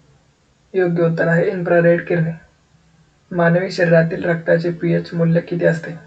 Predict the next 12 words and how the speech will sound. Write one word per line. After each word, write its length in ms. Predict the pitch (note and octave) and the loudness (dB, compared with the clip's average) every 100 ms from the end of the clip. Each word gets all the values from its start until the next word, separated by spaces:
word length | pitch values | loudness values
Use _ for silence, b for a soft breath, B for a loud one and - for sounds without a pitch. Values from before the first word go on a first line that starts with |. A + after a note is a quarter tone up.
| _ _ _ _ _ _ _ _ _ - | _ _ _ _ _ _ _ _ _ 0
तर 80 | F3 E3+ | 0 2
ते 100 | F#3 | -2
साधारणतः 640 | G3 E3+ E3 E3 E3 - - - _ _ - | 2 2 4 2 2 -2 -6 -16 _ _ -10
सात 240 | - F3 | 0 0
पॉइंट 380 | E3+ F#3+ F#3 - | 0 -6 -6 -2
पस्तीस 440 | F#3 D#3+ - - | -2 -2 -10 -6
ते 100 | F#3 | -6
सात 220 | E3 E3+ E3 F3 | -2 0 0 -2
पॉइंट 240 | F3 G#3+ | -4 -2
पंचेचाळीसच्या 680 | F#3+ F3 E3+ E3+ E3+ D#3+ - | -2 -2 -2 0 0 0 0
दरम्यान 340 | F3+ F3 D#3+ | 0 2 2
असते. 240 | D#3+ C#3+ | 0 -4